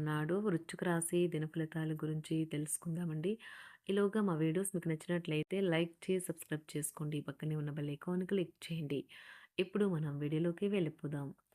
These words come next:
ముందుగా వృశ్చిక రాశిలో ఉండే నక్షత్రాలు వచ్చి విశాఖ నక్షత్రం నాలుగో పాదము, అనురాధ నక్షత్రం ఒకటి, రెండు, మూడు, నాలుగు పాదములు, జ్యేష్ఠ నక్షత్రం ఒకటి, రెండు, మూడు, నాలుగు పాదములు ఉంటాయి.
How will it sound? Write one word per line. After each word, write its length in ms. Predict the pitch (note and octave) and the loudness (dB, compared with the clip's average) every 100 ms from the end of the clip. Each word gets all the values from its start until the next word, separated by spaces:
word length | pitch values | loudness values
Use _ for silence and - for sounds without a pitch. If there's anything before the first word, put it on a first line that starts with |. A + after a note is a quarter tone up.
| - - - | -20 -18 -4
ముందుగా 400 | G3 G3+ A3 G#3+ | 0 2 2 2
వృశ్చిక 360 | G3 E3+ - F#3+ | 2 0 -2 0
రాశిలో 360 | F#3 F3+ F#3+ F3+ | 2 2 0 2
ఉండే 180 | D#3+ D#3+ | 2 2
నక్షత్రాలు 520 | D#3 E3 D#3+ D3+ D#3 | 0 -4 -2 0 2
వచ్చి 300 | D3+ - G#3 A3 - - - | 0 -2 -4 -4 -10 -18 -10
విశాఖ 340 | F3 G3+ F#3+ G3+ | -2 0 2 4
నక్షత్రం 520 | G3+ F3+ F3 F3 D#3+ | 4 0 -2 0 0
నాలుగో 320 | D3+ D3 D#3 | 0 -2 -2
పాదము, 420 | D#3 D3+ D3+ D#3 F#3+ E3 | 0 0 0 0 0 0
అనురాధ 360 | E3+ F3 E3+ | 2 2 2
నక్షత్రం 540 | E3+ E3+ D#3 - D#3 D#3 - - - - - | 0 0 -4 -4 -4 -4 -8 -16 -20 -20 -6
ఒకటి, 240 | D#3 D#3+ | -2 2
రెండు, 220 | F#3 F3 E3 | 2 4 2
మూడు, 180 | D#3+ D#3+ | 2 0
నాలుగు 320 | D3+ D3+ D3+ | 0 0 -2
పాదములు, 440 | D3 D3+ D3+ D#3+ F3+ | -2 0 0 2 2
జ్యేష్ఠ 380 | E3+ E3+ - | 2 0 0
నక్షత్రం 500 | F3+ F#3 - E3 D#3 | 0 0 -4 -4 -2
ఒకటి, 220 | D#3 D3+ E3 | 0 0 0
రెండు, 220 | D#3+ D#3+ | 0 0
మూడు, 180 | D#3 D#3 | 0 0
నాలుగు 280 | D3+ D3 | -2 -2
పాదములు 460 | C#3+ D3 D3 D3 D#3+ | -4 -4 -4 -2 0
ఉంటాయి. 480 | G3 E3 D3 D3 | 0 0 -2 0